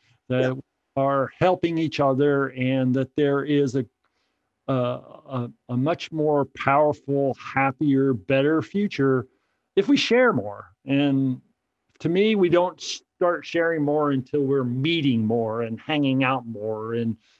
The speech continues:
Speaker 1: being nice people to each other, and to, uh, celebrate, you know, relatively innocuous things, and, uh,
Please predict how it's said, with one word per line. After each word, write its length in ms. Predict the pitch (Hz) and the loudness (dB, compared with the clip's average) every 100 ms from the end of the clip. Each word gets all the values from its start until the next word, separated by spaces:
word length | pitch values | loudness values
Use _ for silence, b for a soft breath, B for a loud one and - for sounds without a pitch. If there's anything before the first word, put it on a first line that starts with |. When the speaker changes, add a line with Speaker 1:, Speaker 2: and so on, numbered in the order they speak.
| _ _ _ - | _ _ _ 0
Speaker 1:
being 300 | 180 175 160 | 2 2 0
nice 300 | 160 160 - | 0 0 -4
people 420 | _ 156 139 143 | _ -8 -2 -4
to 140 | - | 0
each 200 | 131 120 | -2 0
other, 520 | 127 123 117 117 113 110 | 0 0 0 0 0 -4
and 420 | 110 110 110 117 _ | -8 -10 -8 -10 _
to, 500 | - 127 123 123 120 | -4 -2 -2 -2 -2
uh, 460 | 117 113 120 65 - _ _ _ | -2 -4 -6 -12 -20 _ _ _
celebrate, 840 | - - 165 165 143 151 147 143 135 _ _ _ _ _ | -4 2 4 4 4 4 4 2 0 _ _ _ _ _
you 140 | 160 | 0
know, 200 | 131 127 120 _ 180 | 2 2 -2 _ 2
relatively 640 | 208 202 185 160 160 147 | 4 6 4 6 4 4
innocuous 720 | 151 143 131 - 147 131 123 - - | 4 4 2 2 0 2 0 -4 0
things, 560 | 127 110 113 127 117 | 2 0 -2 -2 -2
and, 500 | 127 117 117 123 113 | 0 0 2 2 0
uh, 260 | 127 120 | 0 0